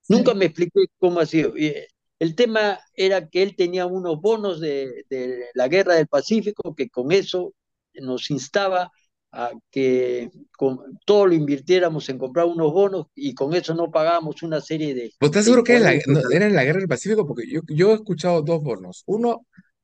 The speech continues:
Speaker 2: de la reforma agraria y otro era el bono de la reconstrucción de Belaunde, estos que fueron del fenómeno del Niño del ochenta y tres. No sé si, si era
Speaker 1: No,
Speaker 2: alguno.
Speaker 1: no, no, eh, yo lo, lo que recuerdo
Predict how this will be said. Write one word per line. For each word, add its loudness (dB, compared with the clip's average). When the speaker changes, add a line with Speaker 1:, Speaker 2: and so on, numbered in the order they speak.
Speaker 2:
de -2
la 0
reforma -2
agraria 2
y -2
otro 0
era 0
el -4
bono -4
de -6
la -4
reconstrucción -6
de 2
Belaunde, -4
estos -6
que -4
fueron -4
del -4
fenómeno -6
del -2
Niño -2
del -2
ochenta -8
y -8
tres. -10
No -2
sé -2
si, -4
si -4
era 2
Speaker 1:
No, 4
Speaker 2:
alguno. 0
Speaker 1:
no, -4
no, 0
eh, 0
yo 2
lo, -4
lo -8
que -4
recuerdo -2